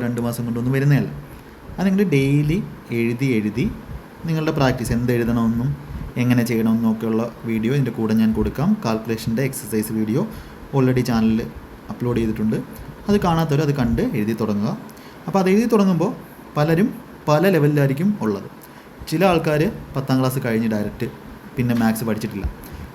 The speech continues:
കുറച്ച് പേര് കൊമേഴ്സ് ആയിരിക്കും എടുത്തത്, കുറച്ച് പേര് ബിടെക് കഴിഞ്ഞവർ കാണും, ഡിഗ്രി കഴിഞ്ഞവർ കാണും. അപ്പോൾ എല്ലാവർക്കും ഒരേപോലെ ആയിരിക്കത്തില്ല അവരുടെ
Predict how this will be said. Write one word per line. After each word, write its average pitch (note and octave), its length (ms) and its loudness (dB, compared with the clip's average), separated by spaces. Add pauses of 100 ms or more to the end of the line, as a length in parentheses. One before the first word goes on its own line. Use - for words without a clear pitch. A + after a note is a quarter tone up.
(120)
കുറച്ച് C#3+ 240 2
പേര് C3 200 4
കൊമേഴ്സ് A2+ 320 0
ആയിരിക്കും G2+ 200 0
എടുത്തത്, G2 240 -8 (280)
കുറച്ച് C3+ 200 -2
പേര് B2+ 160 4
ബിടെക് A2 300 0
കഴിഞ്ഞവർ G#2 320 2
കാണും, G2 180 -10 (400)
ഡിഗ്രി B2 240 4
കഴിഞ്ഞവർ G#2+ 380 2
കാണും. G2 120 -6 (420)
അപ്പോൾ D#3+ 180 0
എല്ലാവർക്കും G#3 420 4
ഒരേപോലെ E3+ 400 4
ആയിരിക്കത്തില്ല C3 400 0
അവരുടെ A#2+ 200 -2